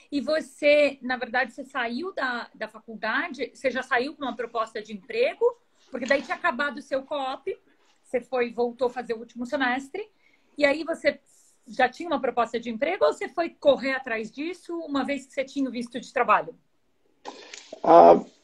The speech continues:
Speaker 2: então, assim que você termina, porque na época do final de universidade é uma correria gigante por causa de provas e você tem que inter-, entregar trabalhos e é tudo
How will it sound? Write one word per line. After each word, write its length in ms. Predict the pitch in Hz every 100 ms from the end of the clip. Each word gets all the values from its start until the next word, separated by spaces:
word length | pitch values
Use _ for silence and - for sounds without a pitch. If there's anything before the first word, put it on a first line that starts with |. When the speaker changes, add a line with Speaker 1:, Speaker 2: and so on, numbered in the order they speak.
| _ _ -
Speaker 2:
então, 720 | 220 226 180 147 131 - - - 147
assim 260 | 147 - 202
que 120 | 202
você 180 | 202 -
termina, 320 | - 247 - -
porque 320 | 160 160 165
na 260 | 131 131
época 420 | 147 160 - 156 135
do 320 | 113 110 120
final 340 | - 117 120
de 100 | 110
universidade 800 | 113 110 110 - 107 107 113 110
é 60 | 98
uma 140 | 101
correria 580 | - 113 117 107 110 98
gigante 680 | 117 110 104 104 107 - -
por 140 | -
causa 220 | 104 104 98
de 60 |
provas 680 | - 131 113 123 104 104 95
e 260 | 98 98 92
você 200 | - -
tem 180 | -
que 140 | 104 107
inter-, 360 | - - - - _ _ _ _
entregar 460 | - - - 92 95
trabalhos 800 | - 98 104 101 104 98 98 -
e 100 | -
é 60 |
tudo 640 | 107 - 165 165 165 139 -